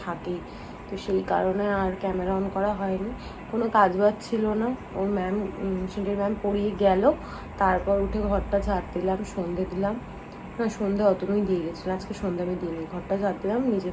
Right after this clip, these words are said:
ফ্রেশ হলাম, আর যেহেতু দশটা বেজে গেছে, নাইট স্কিন কেয়ার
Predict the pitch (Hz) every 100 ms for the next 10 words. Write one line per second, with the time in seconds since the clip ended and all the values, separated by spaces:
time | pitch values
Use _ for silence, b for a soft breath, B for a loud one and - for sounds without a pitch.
0 | - 185 175 220 254 311 B B B B
1 | - 185 185 185 180 196 214 214 202 190
2 | - 226 196 196 202 220 240 262 190 185
3 | - 180 180 190